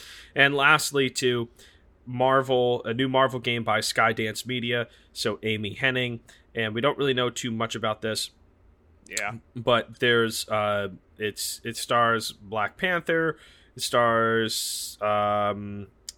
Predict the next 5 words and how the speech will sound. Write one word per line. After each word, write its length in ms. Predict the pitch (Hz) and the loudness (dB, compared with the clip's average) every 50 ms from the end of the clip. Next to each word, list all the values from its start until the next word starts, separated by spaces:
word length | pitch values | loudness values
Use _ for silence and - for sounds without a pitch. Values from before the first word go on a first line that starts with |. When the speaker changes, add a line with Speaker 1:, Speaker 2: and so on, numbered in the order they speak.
| _ _ _ - | _ _ _ -10
Speaker 1:
uh, 380 | 107 104 98 95 95 95 95 95 - | -6 -4 -4 -4 -4 -4 -6 -6 -4
Captain 300 | - 117 110 - 110 110 | -2 -2 -2 -2 -4 -8
America, 460 | 107 110 110 107 107 - - 110 104 | -6 -4 -4 -4 -4 -4 -6 -8 -6
Bucky, 640 | 95 - 113 104 104 - 107 104 104 104 104 - - | -4 -4 -4 -4 -4 -4 -6 -6 -6 -6 -8 -8 -6
and 600 | 110 107 104 101 98 98 98 98 95 98 98 95 | -6 -6 -4 -4 -6 -6 -6 -8 -10 -12 -18 -18